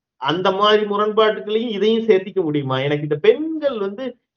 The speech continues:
நார்மலா எப்படி பெண்கள் இருந்தாங்கன்னு ஒரு கதை எழுதுறேன், அந்த, இந்த கதையில இப்படி இருந்தா நல்லா இருக்கும். இந்-, இந்த படிக்காத மாரியம்மா மாதிரியான ஒரு பெண் வந்து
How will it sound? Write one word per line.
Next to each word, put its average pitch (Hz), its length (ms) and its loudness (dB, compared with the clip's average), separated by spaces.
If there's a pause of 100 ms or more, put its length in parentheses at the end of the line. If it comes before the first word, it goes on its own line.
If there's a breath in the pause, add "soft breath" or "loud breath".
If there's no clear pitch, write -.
நார்மலா 226 500 2
எப்படி 196 260 -2
பெண்கள் 202 360 -2
இருந்தாங்கன்னு 185 600 0
ஒரு 196 160 2
கதை 165 360 0
எழுதுறேன், 151 180 -2
அந்த, 170 420 -4
இந்த 190 320 -2
கதையில 254 300 2
இப்படி 196 260 4
இருந்தா 190 240 6
நல்லா 165 280 0
இருக்கும். 170 400 0 (160)
இந்-, 214 320 -6
இந்த 226 360 2
படிக்காத 240 760 2
மாரியம்மா 202 600 2
மாதிரியான 202 640 -2
ஒரு 156 200 0
பெண் 185 320 -2
வந்து 190 600 2